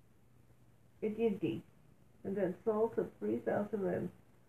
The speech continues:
chosen from all of Israel, went up to see David and his men upon the rocks of the wild goat.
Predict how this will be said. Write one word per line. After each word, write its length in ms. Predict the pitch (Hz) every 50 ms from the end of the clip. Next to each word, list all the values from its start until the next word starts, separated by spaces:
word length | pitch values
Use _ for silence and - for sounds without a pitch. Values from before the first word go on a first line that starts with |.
| - - - - - - - - - -
chosen 360 | 240 233 233 240 233 247 233
from 200 | 226 - 214 196
all 240 | 202 202 208 226 233
of 80 | 240 -
Israel, 420 | 214 190 180 - 185 170 160 175
went 220 | 180 185 214 226 247
up 180 | 226 214 214
to 100 | - 233 226 -
see 120 | 254 240
David 320 | 226 - 220 214 208 208 208
and 180 | 208 202 196
his 100 | 190 -
men 200 | 185 202 202 208
upon 340 | 208 208 - 214 202 196 190
the 80 | 190 190
rocks 360 | 185 196 202 208 208 - -
of 100 | - -
the 60 | -
wild 380 | 208 202 202 202 202 208 202 202
goat. 260 | - - - - -